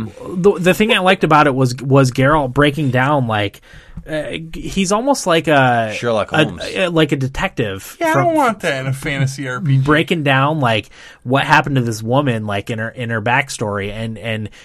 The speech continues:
Speaker 1: using that information to kinda crack the case and solve whatever, whatever
Speaker 2: Yeah.
Speaker 1: malady was, was affecting the, the, the people. The,
Speaker 3: Here's
Speaker 1: that, that,
Speaker 3: why
Speaker 1: that
Speaker 3: I think I
Speaker 1: bastard
Speaker 3: don't
Speaker 1: quest.
Speaker 3: like it very much is because the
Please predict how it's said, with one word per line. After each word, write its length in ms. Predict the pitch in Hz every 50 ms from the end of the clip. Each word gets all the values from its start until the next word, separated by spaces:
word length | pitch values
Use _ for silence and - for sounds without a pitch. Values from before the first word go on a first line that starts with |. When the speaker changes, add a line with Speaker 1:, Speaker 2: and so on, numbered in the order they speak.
| _ -
Speaker 1:
using 420 | 127 131 147 165 147 156 156 147
that 180 | 143 135 127 127
information 600 | 131 127 131 131 120 123 127 143 139 - 123 113
to 100 | 107 104 -
kinda 240 | - 127 110 104
crack 300 | - - 143 127 123 -
the 80 | - 123
case 360 | - - 139 143 131 123 -
and 180 | 113 104 101 98
solve 520 | - - 117 110 110 110 113 107 104 101 104
whatever, 440 | 104 113 113 110 107 104 107 101 95 -
whatever 400 | - 139 127 127 127 120 110 110
Speaker 2:
Yeah. 180 | 104 98 - 120
Speaker 1:
malady 640 | 123 131 131 143 151 139 135 123 117 113 110 104 - _ - - _ _ -
was, 200 | 127 123 120 110
was 220 | 110 117 117 110
affecting 380 | 107 - 139 131 135 131 117 107
the, 120 | 104 98 - -
the, 200 | 113 113 107 104 - -
the 140 | 117 110 98
people. 480 | - - 139 135 - 95 90 90 - - -
The, 220 | 127 113 104 104 101
Speaker 3:
Here's 260 | 247 294 320 294 233
Speaker 1:
that, 60 | 220
that, 100 | - 214
Speaker 3:
why 140 | 214 208 214
Speaker 1:
that 100 | 202 175
Speaker 3:
I 100 | 170 165 160
think 220 | - - 185 -
I 40 | -
Speaker 1:
bastard 200 | 170 156 151 151
Speaker 3:
don't 80 | 156 156 151
Speaker 1:
quest. 100 | 139 139
Speaker 3:
like 220 | 143 143 135 135 139
it 60 | 135
very 280 | 147 151 151 156 160 160
much 380 | 160 160 165 170 - - -
is 180 | - 151 143 139
because 520 | 139 147 135 139 156 151 147 143 135 -
the 120 | - 139